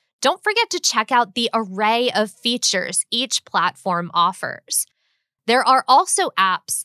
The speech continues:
that can schedule social posts across multiple platforms. And while I'm on the subject of apps, don't forget that we feature reviews of helpful apps in our Agent Apps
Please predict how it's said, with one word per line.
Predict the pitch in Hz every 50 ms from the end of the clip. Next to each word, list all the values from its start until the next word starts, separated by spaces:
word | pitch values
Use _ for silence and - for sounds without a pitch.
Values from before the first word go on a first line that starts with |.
| -
that | 214 202 214 185 -
can | - - 240 233
schedule | - - - 269 269 262 - 302 294
social | 269 - - - 254 277 262 - 254 202
posts | - - - 180 - 151 190 - - - - - -
across | 214 208 - - - 233 220 240 277 262 - - - -
multiple | 202 196 202 214 254 269 - 220 170 165 156 - 151 - _ _
platforms. | - 220 208 202 - - - - 170 - - - - _ - - - - _ _ _ _ _ _ -
And | 185 175 175 180 175 - -
while | - 208 202 196 - 370 453 494 480 440 -
I'm | - 233 247 240 240 226
on | 214 208 202
the | 196 202 202
subject | - - - 190 185 165 202 160 156 175 - -
of | - 196 170
apps, | - - 160 - - - - - - - - - _ _ _ _ _ _ _ _ _
don't | - 320 392 392 -
forget | 381 359 330 349 294 - - - _
that | 233 208 208
we | 240 269 294
feature | - - 285 285 320 - - 370 359 330
reviews | 269 240 226 208 185 220 226 220 - - 147 170 - - -
of | 226 190
helpful | - - - 233 247 - - - - 254 220 -
apps | - 190 196 214 254 - - - - - - -
in | 254 277 311 320 339 320 -
our | 285 277 277 - - - -
Agent | 226 262 285 - 240 202 180 - -
Apps | 180 185 196 - - - - -